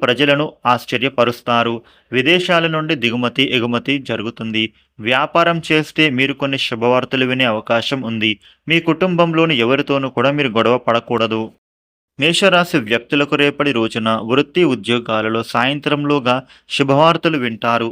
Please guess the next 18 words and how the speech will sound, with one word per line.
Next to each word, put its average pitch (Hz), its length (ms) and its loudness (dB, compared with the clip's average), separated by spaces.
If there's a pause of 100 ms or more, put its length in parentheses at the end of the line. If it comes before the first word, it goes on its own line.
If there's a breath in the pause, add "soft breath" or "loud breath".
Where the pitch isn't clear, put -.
(140)
మీ 131 80 2 (200)
ఆత్మవిశ్వాసాన్ని 143 1000 0
అదైతే 127 320 0 (100)
పెంచుతుంది. 113 560 -2 (460 loud breath)
కుటుంబంలో 170 560 4 (180)
ఆనందకర 143 420 0 (120)
సంఘటన 131 340 -2 (100)
ఏర్పడబోతూ 107 600 -2 (100)
ఉంది. 113 240 0 (340 soft breath)
ఖర్చులు 156 400 0
పెరగకుండా 143 560 2
చూసుకుంటే 123 500 -4
సరిపోతుంది. 110 720 -2 (380 soft breath)
మేషరాశి 156 600 2
వారికి 127 340 0
రేపు 123 220 -2
ఈ - 80 0
విధమైన 131 300 -2